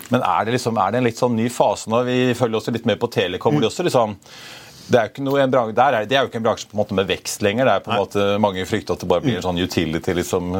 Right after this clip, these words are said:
Speaker 1: strømselskap, at ja, du har mobildekning, og den, det er så mye fart at det er ingen tenker over, liksom, differanser eller noe
Speaker 2: Absolutt.
Speaker 1: sånt lenger.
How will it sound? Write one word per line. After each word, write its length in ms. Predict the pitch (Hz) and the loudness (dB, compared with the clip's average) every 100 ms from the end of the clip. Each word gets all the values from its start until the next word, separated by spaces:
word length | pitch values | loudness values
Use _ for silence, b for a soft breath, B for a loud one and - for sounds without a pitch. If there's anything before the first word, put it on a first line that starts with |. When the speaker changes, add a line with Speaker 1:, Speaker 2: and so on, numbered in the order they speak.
| 87 | -4
Speaker 1:
strømselskap, 960 | - - 139 101 165 - 147 90 - | -4 0 0 0 -2 -2 0 0 0
at 140 | 98 - | -2 0
ja, 180 | 107 90 | 0 2
du 80 | |
har 120 | 87 87 | 0 0
mobildekning, 580 | 87 90 82 85 101 92 | 0 -2 0 -2 -2 -2
og 60 | |
den, 140 | 85 87 | 0 0
det 220 | 85 - | -2 0
er 120 | 85 | 0
så 100 | 80 87 | 0 -6
mye 80 | |
fart 260 | 80 85 - | -2 -2 0
at 140 | 87 | -2
det 160 | - 90 | -2 0
er 80 | 90 | 0
ingen 160 | 87 80 | 0 -2
tenker 320 | 92 - 82 | -2 -2 0
over, 280 | 80 80 85 | 0 2 0
liksom, 500 | 82 80 78 76 78 | 0 -2 -2 -4 -2
differanser 600 | 90 - 87 82 - 87 | -2 2 0 0 -4 -2
eller 300 | 82 82 85 | 0 -2 -2
noe 880 | - - - - - - - - 131 | -4 -16 -16 -12 -12 -12 -12 -2 -2
Speaker 2:
Absolutt. 160 | 104 135 | -2 -4
Speaker 1:
sånt 280 | 101 90 117 | -4 -4 -2
lenger. 600 | 104 104 135 208 190 | 0 0 -2 -2 -2